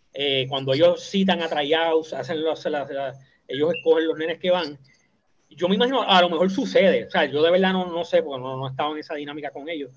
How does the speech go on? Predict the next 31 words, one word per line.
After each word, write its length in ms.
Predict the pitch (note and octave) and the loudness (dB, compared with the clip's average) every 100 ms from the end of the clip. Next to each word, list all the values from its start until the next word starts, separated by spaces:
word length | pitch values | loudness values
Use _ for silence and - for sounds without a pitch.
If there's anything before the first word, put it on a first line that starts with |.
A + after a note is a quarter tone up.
| _ _ _ _ | _ _ _ _
eh, 260 | C3 C#3 C3+ | -4 -2 -2
quizás 300 | C3+ B2+ C#3+ | -6 -10 -6
sucede, 500 | G3 F#3+ D#3 C3 - _ _ _ _ - | -2 0 2 0 -8 _ _ _ _ -6
eh, 140 | C3 B2+ | -2 0
¿verdad? 160 | C3+ | 2
Habría, 300 | D#3+ D3 D3 | 2 2 0
habría 220 | C3+ C3 C3+ | 0 -2 0
que 60 | |
hablarlo 260 | D3+ D#3 D3+ | 0 0 0
con 160 | D3 | -2
ellos, 300 | D#3 C#3+ B2+ - _ _ | -6 -4 -6 -10 _ _
pero 200 | D#3 D3 | 0 0
lo, 220 | C#3 C#3 C#3 | 0 -4 -4
lo, 380 | C#3+ C#3 C3+ C3 | -4 0 0 -2
lo, 600 | C3+ C3+ C3 B2+ B2+ C3 _ | -2 -2 -2 -4 -6 -10 _
lo 160 | C#3+ C#3 | -10 -4
lógico, 560 | C#3+ E3 F#3+ F#3+ F#3+ F#3 | -2 0 0 2 2 2
¿verdad? 240 | E3+ F#3 | 0 -2
Y 80 | F3 | 0
lo 140 | E3 | 0
que 140 | D3+ C#3 | 0 -2
hay 140 | D3 | -4
que 140 | - | -4
hacer 260 | F3 - F3+ | -4 -2 -2
es, 240 | G3 F#3+ - _ | -2 -8 -18 _
los 140 | C3 | -8
responsables, 520 | C3 C3+ C3 C#3+ E3 | -6 -8 -10 -8 -6
hablar 340 | F3 C#3 C3 C3+ | -4 -4 -4 -6
con 120 | D#3+ | -10
cada 240 | F3 E3+ | -6 -6
papá 360 | E3+ E3 G#3 G3+ | -6 -8 -8 -8